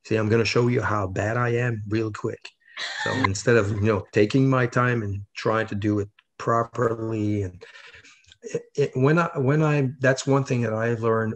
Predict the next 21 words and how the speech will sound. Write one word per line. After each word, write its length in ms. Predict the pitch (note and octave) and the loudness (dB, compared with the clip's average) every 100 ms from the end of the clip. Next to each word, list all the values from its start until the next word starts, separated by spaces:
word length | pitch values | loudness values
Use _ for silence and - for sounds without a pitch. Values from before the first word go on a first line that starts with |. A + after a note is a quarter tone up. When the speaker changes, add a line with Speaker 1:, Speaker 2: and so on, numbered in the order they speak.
| - | -2
Speaker 1:
over 340 | A#2 A2+ A2+ | -2 0 -4
time, 280 | - A#2 G2 | -4 -4 -4
and 180 | F#2+ G2+ A2 | -4 -6 -4
I'm 100 | G#2+ | -2
not 200 | A#2+ - | -2 -2
talking 380 | A#2+ A#2 G#2+ G#2 - - A#2+ - - | -2 0 -6 -8 -14 -10 -10 -10 -2
since 340 | - A#2 G#2 | 0 2 0
I 80 | G#2 | 0
know 140 | G2+ | -2
Steve, 280 | G2+ G2+ F2+ | -4 -8 -8
way 300 | F#2+ A2+ A#2 | 0 2 2
before. 440 | G#2+ G2+ A2 F#2 - _ _ _ _ _ _ _ - | 0 -2 -2 -4 -8 _ _ _ _ _ _ _ -2
When 120 | C#3 | 2
I 120 | D#3 | 4
learn 240 | C#3 D3 C3+ | 4 4 2
something 420 | B2 A2+ A#2 G#2+ | 0 -2 -2 0
new, 260 | G#2+ F#2+ F2+ _ _ - | 0 0 -6 _ _ -6
I 240 | A#2 B2+ A#2+ | -2 2 2
am 420 | G2+ F#2 F2+ G2 _ _ _ _ _ _ - _ _ | 0 -2 -6 -12 _ _ _ _ _ _ -20 _ _
the 120 | G#2+ G2+ - - | -4 -4 -6 -12
slowest 760 | - A#2 A#2 G2+ F2+ - - | 0 2 4 2 -2 -8 -14